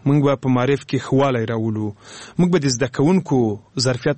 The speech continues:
لوړوو. اوس تاسې بهتره پوهیږئ چې اکثره زده کوونکي له دولسم نه فارغیږي، ولې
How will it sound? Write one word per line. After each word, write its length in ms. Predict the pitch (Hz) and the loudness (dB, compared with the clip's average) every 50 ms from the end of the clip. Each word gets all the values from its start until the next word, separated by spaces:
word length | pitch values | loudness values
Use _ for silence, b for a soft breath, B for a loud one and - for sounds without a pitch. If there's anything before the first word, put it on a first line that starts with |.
| - - | -2 0
لوړوو. 400 | 127 120 117 117 113 113 113 123 | 0 2 2 2 2 2 2 0
اوس 140 | 135 - - | 0 0 0
تاسې 320 | 165 151 135 - - 143 | -2 -2 0 0 -2 -2
بهتره 500 | 127 117 120 127 135 123 - 160 151 147 | -2 -2 0 0 0 0 0 0 0 0
پوهیږئ 420 | 143 - 139 147 160 151 139 135 | 0 0 0 0 0 0 0 -2
چې 140 | 120 - 127 | -2 -2 -4
اکثره 320 | 117 - - - 156 151 131 | -4 -2 0 0 2 2 2
زده 160 | 117 127 120 | 0 -2 -2
کوونکي 360 | - 139 135 147 143 - 135 | 0 2 2 2 2 2 0
له 60 | 127 | 0
دولسم 400 | 120 120 127 120 117 - 160 151 151 | 2 2 2 2 2 0 0 2 2
نه 80 | 147 | 0
فارغیږي، 560 | 127 - 131 123 127 127 120 151 160 143 131 | 0 0 0 0 0 0 0 0 0 2 2
ولې 320 | 131 127 123 120 120 113 | 2 2 4 2 2 0